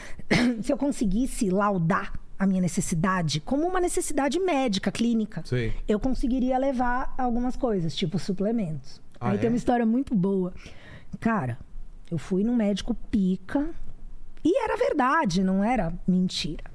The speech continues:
Speaker 1: Mas eu levei só suplementos e tal, porque as pessoas levam seus remédios.
Speaker 2: Sim.
Speaker 1: Enfim, eu não tomo remédio.
Speaker 2: Suplementos,
Speaker 1: Vou levar meus
Speaker 2: é.
Speaker 1: suplementos. Aí levei meus suplementos e eles, eles vedam tudo, né?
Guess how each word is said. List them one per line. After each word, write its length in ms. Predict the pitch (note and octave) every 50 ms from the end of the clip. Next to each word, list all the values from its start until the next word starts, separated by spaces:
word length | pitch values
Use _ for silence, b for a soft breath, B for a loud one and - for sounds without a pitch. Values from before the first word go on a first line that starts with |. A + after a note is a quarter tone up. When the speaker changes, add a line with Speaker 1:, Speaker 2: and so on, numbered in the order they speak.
| - -
Speaker 1:
Mas 220 | - B3 C4+ A#3+ A#3
eu 80 | G#3+
levei 260 | G3+ A3+ G3+ G3+ B3
só 160 | - - - B4+
suplementos 800 | - - - - - C5 D#4 B3 C4 D4+ D4+ B3 G3+ - F3+
e 20 | -
tal, 140 | G3+ F3+
porque 120 | E3 - A#3+
as 80 | A3 -
pessoas 260 | A#3+ G3+ - B3 A3
levam 200 | A3+ F#3+ F#3 G3+
seus 200 | F3+ - G3+ F#3
remédios. 840 | F3+ G#3+ C4+ C#4 C4 A#3+ A3+ A3 G#3+ G#3 G3+ G3+ E3+ F3 F#3+ G3 G3+
Speaker 2:
Sim. 260 | A#2+ B2+ D3+ F3+ F#3
Speaker 1:
Enfim, 320 | E3 C#3 - B3 G3 F3+ - -
eu 120 | - A#3
não 80 | A3 F3+
tomo 220 | - G3+ F#3+ F#3
remédio. 360 | F#3 G3 F3 C#3+ C3 B2+ - - - - - - - - - -
Speaker 2:
Suplementos, 460 | - - - C#3 C3 C3 C3+ - A3 A3
Speaker 1:
Vou 60 | - A#3
levar 60 | A#3+
meus 140 | B3+ B3 -
Speaker 2:
é. 20 |
Speaker 1:
suplementos. 480 | C4+ - D4+ D#4 C#4 - - - - - B B B B B B B B
Aí 120 | B G#4+ F#4+
levei 160 | G4 E4 F4
meus 120 | E4+ D#4+
suplementos 580 | - D#4+ - C#4+ C#4+ C4+ C4 C4+ C#4+ D4 - - B B B B B B B - -
e 300 | C4+ C4+ C#4 C4+ C4 B3+
eles, 440 | B3+ A#3+ A3 G#3+ A3 - - - - - - - - - -
eles 560 | - A3 G#3+ G3+ A3 G#3+ F#3+ - - - - - - - - -
vedam 640 | - D3+ F3+ E3 C#3+ D3 F3+ A3+ A#3+ B3+ G3 G3+ G3
tudo, 340 | F3+ - B3+ C#4+ E4+ D#4 A3+
né? 240 | G#3+ G#3 G#3+ B3+ D4